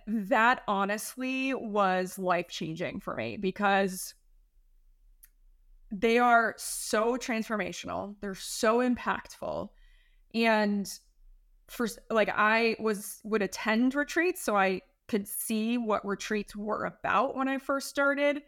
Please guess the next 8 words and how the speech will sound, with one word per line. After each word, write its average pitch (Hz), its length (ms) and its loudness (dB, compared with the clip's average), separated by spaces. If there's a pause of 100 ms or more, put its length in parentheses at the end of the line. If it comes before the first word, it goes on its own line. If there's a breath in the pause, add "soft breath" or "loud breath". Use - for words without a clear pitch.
(340 soft breath)
And 220 120 0
of 208 120 -6
course, 220 440 0
producing 220 640 -2
retreats 190 420 -2
for 185 140 -6
clients, 233 640 0 (800)
the, 240 420 2